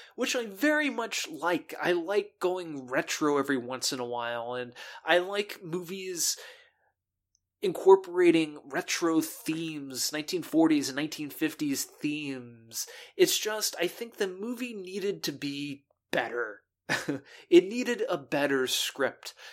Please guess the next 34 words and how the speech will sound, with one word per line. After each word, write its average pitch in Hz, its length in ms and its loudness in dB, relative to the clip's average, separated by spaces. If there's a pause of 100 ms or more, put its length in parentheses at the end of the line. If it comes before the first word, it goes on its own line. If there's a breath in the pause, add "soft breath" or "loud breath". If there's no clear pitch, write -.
(100)
because 147 400 0
by 139 240 0
the 123 180 -4
end 185 100 0
of 214 60 2
the 220 60 -4
movie, 214 420 -6
when 147 200 -4
you 127 140 -4
really 185 400 8
need 208 160 -8
to 202 100 2
care 185 380 -2
for 151 280 0
either 143 200 0
both - 340 2
of 196 100 -6
these 202 160 -4
people 208 400 -8
or 208 300 2
one 151 240 -6
person 180 420 -4
over 180 180 -4
the 175 160 0
other, 151 340 0 (460 loud breath)
you 175 160 -4
just 170 240 0
really 185 460 -4
need 170 180 -6
to 160 120 2
care 151 340 0
about 127 360 -2
them. 120 260 -6 (100)
And 147 320 -8